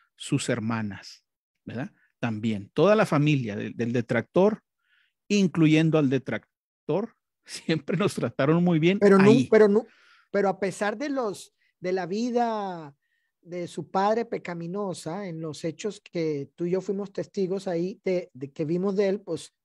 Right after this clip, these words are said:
Speaker 2: nunca vimos a, a Mata tratarlo como él
Speaker 1: En,
Speaker 2: trata
Speaker 1: en,
Speaker 2: aquí
Speaker 1: en
Speaker 2: a un
Speaker 1: estos
Speaker 2: hermano.
Speaker 1: términos,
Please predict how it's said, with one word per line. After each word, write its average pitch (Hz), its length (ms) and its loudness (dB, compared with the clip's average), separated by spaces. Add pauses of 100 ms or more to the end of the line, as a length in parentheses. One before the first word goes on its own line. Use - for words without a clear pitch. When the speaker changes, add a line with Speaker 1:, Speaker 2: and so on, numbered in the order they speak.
Speaker 2:
nunca 170 360 0
vimos 226 280 0
a, 165 320 -6 (280)
a 151 100 -8
Mata 160 400 -6
tratarlo 156 920 -2 (300)
como 151 260 -10
él 151 120 -6
Speaker 1:
En, 165 80 -2
Speaker 2:
trata 165 240 -4
Speaker 1:
en, 143 160 0
Speaker 2:
aquí 185 100 0
Speaker 1:
en 147 80 -2
Speaker 2:
a 139 40 2
un 139 60 2
Speaker 1:
estos 180 180 -2
Speaker 2:
hermano. 170 260 2
Speaker 1:
términos, 104 360 -4